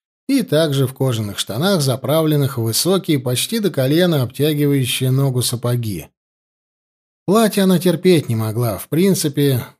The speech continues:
за такие её отличия от других посредственных богинь и ярко выраженную незаурядность, как в поведении в обычной жизни, так и по отношению к Оригату,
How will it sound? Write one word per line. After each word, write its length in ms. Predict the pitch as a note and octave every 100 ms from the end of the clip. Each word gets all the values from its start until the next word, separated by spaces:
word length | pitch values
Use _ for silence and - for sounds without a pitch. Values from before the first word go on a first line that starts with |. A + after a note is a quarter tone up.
| -
за 180 | G#2+ C#3+
такие 420 | D3 C3+ E3 D3
её 360 | C#3 C#3 D3
отличия 500 | C3+ C3+ D3+ C#3+ -
от 80 | A#2+
других 460 | A#2 C#3 C#3+ C#3 C#3
посредственных 840 | D3+ - C#3 C3 C3+ - B2 A2+
богинь 540 | G2+ A#2 C#3+ A3+ A3+ A3+
и 60 |
ярко 440 | C#3 C#3+ D#3 - C#3
выраженную 600 | D3 D3+ C3+ B2 B2+ C3
незаурядность, 1000 | C#3 C#3+ E3+ G3+ B3 B3 G#3+ G#3+ - - _ _ _
как 240 | - F#3 F#3
в 100 | -
поведении 800 | F3+ F#3+ F3+ F#3+ F#3+ F#3 F3 E3+
в 80 |
обычной 580 | E3 E3+ F3 D#3 D#3 D#3+
жизни, 440 | D3 E3 D#3+ D3 C#3
так 240 | C#3+ A#2+
и 80 | A2+
по 100 | A#2+
отношению 600 | A2+ B2 A#2+ A#2+ G2+ F#2+
к 80 | -
Оригату, 680 | C#3 F3 A#3 A3+ A3 G3